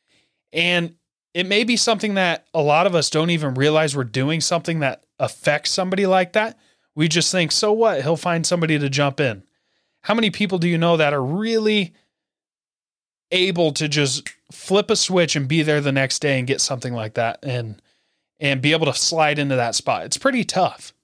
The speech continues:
You know, was he able to make it? I'm sure. I'm sure. But it's still this added stress that doesn't need to be there. And people are so inconsiderate, it drives me nuts. I know I'm saying that a lot, but guys,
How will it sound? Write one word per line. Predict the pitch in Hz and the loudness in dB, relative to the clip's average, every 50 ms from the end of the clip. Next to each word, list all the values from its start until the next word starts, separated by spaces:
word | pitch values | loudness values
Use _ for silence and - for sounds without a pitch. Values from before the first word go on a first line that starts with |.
| _ _ _ _ _ _ _ _ _ _ _ _ _ _ _ _ | _ _ _ _ _ _ _ _ _ _ _ _ _ _ _ _
You | - 135 | -2 0
know, | 131 135 | 0 0
was | 165 180 185 185 175 | 2 2 2 2 2
he | 175 196 196 196 160 | 2 0 2 2 2
able | 175 180 180 190 | 2 0 2 2
to | 180 165 | 0 2
make | 165 175 180 175 | 2 0 0 0
it? | 170 - - | -2 -2 -2
I'm | 233 226 214 | -2 -2 -2
sure. | - - 156 139 139 165 190 - _ _ _ _ _ | -2 0 0 0 0 -2 -4 -8 _ _ _ _ _
I'm | - 156 175 | -6 -4 -4
sure. | 170 - 208 165 147 156 175 - _ _ _ _ _ | -2 0 2 2 2 2 0 -4 _ _ _ _ _
But | 151 180 196 | 0 0 0
it's | 196 180 - | 0 0 -2
still | - - - 220 214 214 208 190 | -4 -4 -2 2 2 2 2 2
this | 170 160 165 160 - - - _ | 0 0 0 0 0 -2 -2 _
added | - 156 165 170 170 170 151 - | -4 -2 0 0 0 -2 -2 -2
stress | - - - - 165 160 156 139 - | -4 -4 -2 0 2 2 2 0 0
that | - 143 139 | -4 -4 -2
doesn't | 135 139 143 151 131 | 0 0 0 -2 -2
need | 143 147 143 135 | -4 -2 -2 -2
to | 127 | -2
be | 123 131 127 | -2 -2 -2
there. | 117 110 101 95 - _ _ _ _ _ _ _ _ _ _ _ _ _ _ _ _ _ _ | -2 -4 -6 -8 -12 _ _ _ _ _ _ _ _ _ _ _ _ _ _ _ _ _ _
And | - 131 - | -10 -6 -2
people | - 190 226 - 220 | 0 0 2 4 4
are | 208 170 | 2 2
so | - - 196 196 196 196 | 2 2 2 2 2 2
inconsiderate, | 185 160 - 165 - - 175 160 151 143 143 | 0 0 -2 -2 -2 0 2 2 2 2 2
it | 131 | 0
drives | - 156 147 143 143 143 | 0 2 2 2 0 -2
me | 143 131 | -4 -4
nuts. | 127 127 127 139 135 120 98 - - - - - - _ _ _ | -4 -4 -4 -4 -4 -4 -6 -6 -6 -6 -6 -6 -10 _ _ _
I | - 135 147 | -4 0 0
know | 170 185 185 | 2 2 2
I'm | 180 165 - | 2 2 0
saying | - - 165 156 160 160 | 0 0 0 0 2 2
that | 151 143 | 2 4
a | 135 | 4
lot, | 135 139 143 143 | 4 4 2 2
but | 160 139 139 | -2 -2 0
guys, | 139 139 135 127 120 - - | 0 0 2 0 0 -2 -6